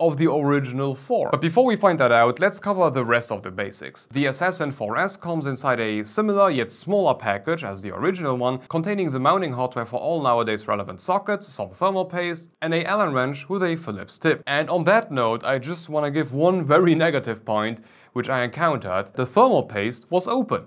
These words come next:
for at least my cooler. No clue if that is a widespread issue,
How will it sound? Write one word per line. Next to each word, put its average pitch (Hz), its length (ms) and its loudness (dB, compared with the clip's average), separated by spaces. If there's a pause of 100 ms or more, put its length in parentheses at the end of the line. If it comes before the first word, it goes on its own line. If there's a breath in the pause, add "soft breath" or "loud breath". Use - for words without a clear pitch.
(160)
for 104 300 -4
at 107 160 -2
least 107 140 -8
my 190 180 2
cooler. - 320 -12
No 165 180 6
clue 196 360 0
if 143 160 -8
that 135 160 2
is 117 120 -2
a 110 100 0
widespread 113 520 0
issue, 127 500 -2